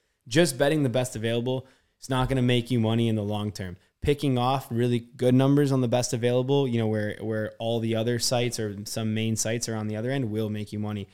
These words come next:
However, in Ontario right now, with the bonuses being offered, um, which are, are quite hefty,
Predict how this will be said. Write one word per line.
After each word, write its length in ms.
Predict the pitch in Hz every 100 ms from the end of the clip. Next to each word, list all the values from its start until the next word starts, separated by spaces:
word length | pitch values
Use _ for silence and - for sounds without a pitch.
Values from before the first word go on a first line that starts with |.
| _
However, 520 | 117 123 123 104 92 _ _ _ _
in 140 | - 135
Ontario 460 | 131 147 135 135
right 180 | 131 123
now, 180 | 120 120
with 200 | 120 127
the 80 | 135
bonuses 560 | 113 117 120 - 117
being 240 | 107 107 107
offered, 480 | 107 107 117 110 - _ _ _
um, 640 | 113 113 110 104 101 95 - _ _
which 300 | 113 104 110
are, 160 | 107 -
are 140 | 110
quite 340 | - 131 120
hefty, 640 | - 117 113 - 107 107